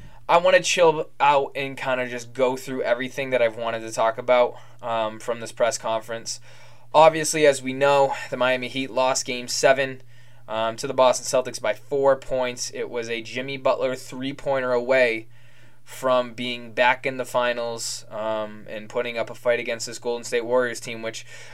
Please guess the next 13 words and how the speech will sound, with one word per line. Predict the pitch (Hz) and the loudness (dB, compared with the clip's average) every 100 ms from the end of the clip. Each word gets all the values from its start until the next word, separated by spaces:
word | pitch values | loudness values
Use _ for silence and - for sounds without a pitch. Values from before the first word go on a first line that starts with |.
| - | -8
looking | 127 147 170 156 | 0 0 2 4
at | 147 | 4
how | - 143 | 6 4
they're | 143 139 | 6 4
playing, | - 135 135 143 160 160 - - - - - | 4 -2 -2 -2 -6 -12 -16 -16 -18 -18 -2
I | 127 131 | 2 2
think | 131 135 - | -2 -8 -8
the | |
Heat | 120 127 123 | -10 -10 -10
could | 120 | -12
beat | 110 113 110 | -10 -12 -10
this | 107 | -10
team. | - 98 98 | -10 -12 -14